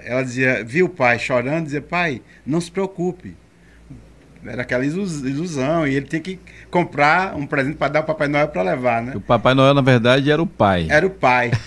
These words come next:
Speaker 1: né?
Speaker 2: <laughs>
Speaker 1: E aí ele trazia o meu presente. E aí o espetáculo passava, eles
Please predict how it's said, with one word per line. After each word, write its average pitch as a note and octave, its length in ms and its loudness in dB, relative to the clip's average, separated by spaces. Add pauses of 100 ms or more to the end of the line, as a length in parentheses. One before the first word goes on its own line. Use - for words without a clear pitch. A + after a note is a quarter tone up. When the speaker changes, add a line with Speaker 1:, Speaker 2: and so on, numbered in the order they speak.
Speaker 1:
né? C3 240 -8
Speaker 2:
<laughs> B2 260 0 (280)
Speaker 1:
E E3+ 160 0
aí F3 200 4
ele G#3+ 260 0
trazia B2 300 -2
o - 20 -2
meu C#3 140 -2
presente. A2+ 680 -4 (640)
E - 80 -12
aí A#3 240 -4 (640)
o B2 60 -10
espetáculo A#2 680 -4 (300)
passava, E3+ 600 -2 (480)
eles A#2+ 520 -6